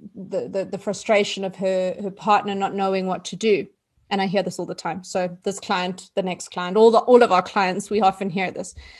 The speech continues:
Now, how is your partner gonna know what to do if you're not showing them? Because again, his model is of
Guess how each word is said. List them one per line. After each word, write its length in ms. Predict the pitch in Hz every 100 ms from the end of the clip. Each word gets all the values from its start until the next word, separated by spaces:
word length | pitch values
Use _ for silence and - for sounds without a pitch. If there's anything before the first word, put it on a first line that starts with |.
| - - _ -
Now, 380 | 233 226 226 - _ _ _ _ _ - _ -
how 520 | - 240 262 302 294
is 180 | 247 233
your 80 | 220
partner 420 | 226 240 226 226
gonna 240 | 196 202 196
know 200 | 190 185
what 200 | 185 180
to 120 | 185
do 180 | 196 185
if 180 | 185
you're 120 | 202 185
not 200 | 180 -
showing 460 | - 190 185 170
them? 240 | 139 - - _ _
Because 480 | 208 - 214 202 - -
again, 420 | 185 247 233 226
his 540 | 196 202 247 247 240
model 680 | 214 202 202 180 151 196 220 _ _ _ _ -
is 360 | 233 226 214 -
of 400 | 202 190 190 -